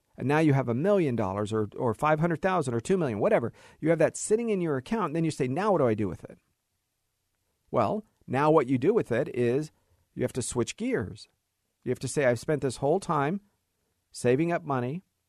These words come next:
and now the job of the money is today." Maybe you were forced to retire a little earlier than you thought. Maybe you were forced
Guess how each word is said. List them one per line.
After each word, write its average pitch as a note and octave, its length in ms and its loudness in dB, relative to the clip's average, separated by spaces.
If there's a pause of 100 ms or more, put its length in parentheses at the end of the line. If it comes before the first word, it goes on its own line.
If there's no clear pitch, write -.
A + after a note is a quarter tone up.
(180)
and A#2 100 -2
now C3 200 2
the D#3+ 100 2
job C#3 320 2
of E3+ 120 -4
the F3+ 100 0
money C#3 300 0
is C3 120 0
today." A#2 460 -4 (720)
Maybe C#3+ 200 0
you G3+ 100 -2
were G3+ 120 2
forced B3 400 -4
to C3 60 -4
retire A2 540 -8 (180)
a A#2 60 -8
little B2+ 240 -2
earlier E3 320 2
than C3+ 160 0
you G#2+ 80 -4
thought. F#2+ 300 -8 (1600)
Maybe D#3+ 240 2
you F#3 140 0
were F3+ 80 4
forced G#3 540 0